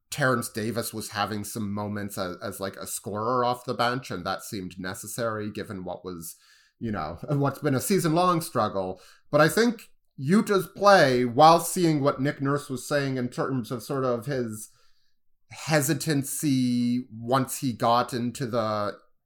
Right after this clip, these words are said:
middle of the, the, the defense, i-, if he had to, like, if they ran him off the three-point line and he was driving, he was not making the best, best decisions in the world. But this guy is so obviously one of the better defensive players on the team,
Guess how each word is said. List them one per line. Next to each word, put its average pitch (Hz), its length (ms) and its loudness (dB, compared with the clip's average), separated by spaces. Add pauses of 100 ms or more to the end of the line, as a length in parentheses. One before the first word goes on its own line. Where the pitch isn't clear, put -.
(220)
middle 120 520 0
of 101 180 -4
the, 104 480 -6 (140)
the, 92 460 -6
the 101 140 -8
defense, 170 840 -2 (220)
i-, 110 40 -6
if 113 260 -8
he 113 140 -6
had 110 340 -2
to, 139 80 -4
like, 117 300 -2
if 104 100 -12
they 113 120 -4
ran 113 220 2
him 120 100 -2
off 113 180 -2
the 117 80 -14
three-point 113 480 -8
line 107 160 -4
and 104 100 -8
he 101 60 -8
was 92 120 -12
driving, 110 440 -2
he 104 100 -6
was 85 140 -14
not 98 220 -2
making 107 260 -8
the 104 60 -10
best, 95 300 -12 (120)
best 104 180 -4
decisions 107 460 -12
in 104 80 -12
the 107 60 -8
world. 104 320 -6 (360)
But 127 120 -4
this 208 180 6
guy 196 200 8
is - 280 0
so 214 540 4
obviously 113 840 2
one 113 200 -2
of 104 120 -6
the 107 100 -4
better 107 420 -2
defensive 107 640 -6
players 120 520 -2
on 107 220 -6
the 95 100 -8
team, 143 520 -4